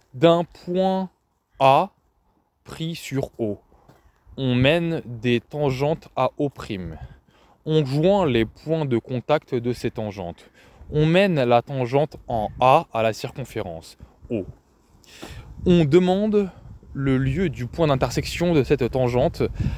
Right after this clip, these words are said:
avec la corde des contacts dans la circonférence O prime. Chacun comprenait l'importance d'un pareil théorème.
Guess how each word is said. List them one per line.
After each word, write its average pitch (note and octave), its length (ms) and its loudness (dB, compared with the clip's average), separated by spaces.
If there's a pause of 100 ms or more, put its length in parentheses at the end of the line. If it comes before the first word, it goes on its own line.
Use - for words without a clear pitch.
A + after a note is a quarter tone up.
(160)
avec C#3 440 4
la A#2 240 6
corde D3 360 2
des A#2 260 2
contacts C#3 560 0 (400)
dans C3+ 180 4
la C3+ 140 6
circonférence C3+ 960 -4 (100)
O C3+ 80 2
prime. E2+ 480 -8 (840)
Chacun B3+ 540 4 (380)
comprenait G3+ 560 2
l'importance F#3 1200 0 (960)
d'un D#3+ 340 2
pareil F3 540 4
théorème. B2 960 2